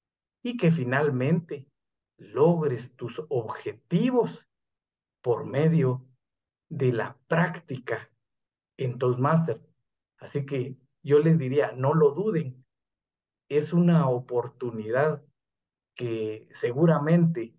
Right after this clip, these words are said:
los que ya estamos en esta organización hubiéramos querido iniciar desde antes, si hubiéramos tenido esa oportunidad. En mi caso, sin duda,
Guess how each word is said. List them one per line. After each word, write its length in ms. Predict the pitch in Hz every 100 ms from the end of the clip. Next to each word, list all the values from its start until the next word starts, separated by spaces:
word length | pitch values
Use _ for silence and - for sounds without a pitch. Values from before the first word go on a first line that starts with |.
| _
los 340 | 127 117 113
que 240 | - 113 110
ya 180 | 156
estamos 640 | 165 - 165 165 135 - - _ _ _ _ _ _ _ _
en 640 | 127 117 113 110 107 107 - _
esta 300 | - 160 170
organización 1000 | 165 131 120 113 110 - - 160 208 202 _ _ _ _ _ _ _
hubiéramos 720 | - 104 123 175 170 147 120
querido 640 | - 117 127 170 170 165 -
iniciar 640 | 143 123 107 - 143 165 131
desde 440 | 113 107 104 101
antes, 560 | 139 247 254 196 165 - _ - - 110
si 140 | -
hubiéramos 420 | - 160 156 131 -
tenido 320 | 123 151 160
esa 160 | 160
oportunidad. 840 | 117 - 110 - 107 113 143 180 165 - _ _ _ _ _
En 200 | 135 123
mi 180 | 110 110
caso, 520 | 147 180 175 165 - _ _ _ _
sin 320 | - 113 107
duda, 420 | 165 180 135 -